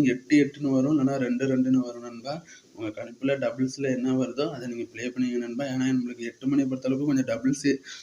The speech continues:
ம், ரெண்டு நாளா நம்மளுக்கு டபுள்ஸ் கொடுத்துட்டாங்க. இன்னைக்கு டபுள்ஸ் கொடுக்கலாம். ஏன்னா நேத்து வந்து ஃபர்ஸ்ட் நாள் பாத்தீங்கன்னா ஆறு ஆறுன்னு கொடுத்தாங்க. நே-, அஹ், நேத்து ஏழு ஏழுன்னு கொடுத்துட்டாங்க நண்பா.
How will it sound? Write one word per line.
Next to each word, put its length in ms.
ம், 300
ரெண்டு 260
நாளா 180
நம்மளுக்கு 340
டபுள்ஸ் 280
கொடுத்துட்டாங்க. 480
இன்னைக்கு 360
டபுள்ஸ் 460
கொடுக்கலாம். 580
ஏன்னா 220
நேத்து 280
வந்து 300
ஃபர்ஸ்ட் 300
நாள் 180
பாத்தீங்கன்னா 380
ஆறு 240
ஆறுன்னு 300
கொடுத்தாங்க. 380
நே-, 260
அஹ், 240
நேத்து 300
ஏழு 240
ஏழுன்னு 300
கொடுத்துட்டாங்க 380
நண்பா. 300